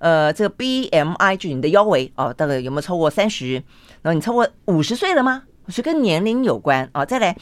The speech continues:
你的颈围，哦，这个有多大？哦，所以呢，代表脖子粗的话，可能也会比较有这样可能性。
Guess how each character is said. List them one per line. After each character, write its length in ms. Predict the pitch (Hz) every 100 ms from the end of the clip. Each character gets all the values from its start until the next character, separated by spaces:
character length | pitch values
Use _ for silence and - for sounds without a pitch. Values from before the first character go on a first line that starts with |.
| -
你 140 | - 156
的 160 | 196
颈 600 | 196 - 202 156 131 123 120
围， 340 | 131 127 160
哦， 160 | 147 143
这 100 | -
个 80 | 147
有 120 | 113
多 200 | 156 143
大？ 220 | 147 - - _ -
哦， 120 | 147
所 120 | 160
以 40 | 165
呢， 80 |
代 160 | 160 214
表 180 | 151 123
脖 280 | - 165 254
子 120 | 254
粗 300 | - 285 294
的 80 | -
话， 180 | 170
可 140 | 127 120
能 100 | 127
也 100 | 104
会 200 | - 135
比 120 | 123
较 280 | 110 143 - - - _ - - - -
有 120 | 147
这 80 | 165
样 60 |
可 100 | 147
能 120 | 131 135
性。 220 | 151